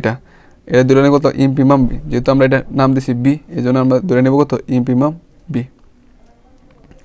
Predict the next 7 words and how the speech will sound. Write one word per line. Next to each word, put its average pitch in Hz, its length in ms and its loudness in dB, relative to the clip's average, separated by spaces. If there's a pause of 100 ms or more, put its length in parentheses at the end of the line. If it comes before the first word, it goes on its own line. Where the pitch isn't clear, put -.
(840)
এবং 165 180 8 (3250)
এটা 143 160 8
ধরছি 156 200 2
কত, 160 120 6 (180)
এটা 135 160 6
যেহেতু 156 200 4
আমাদের 160 160 4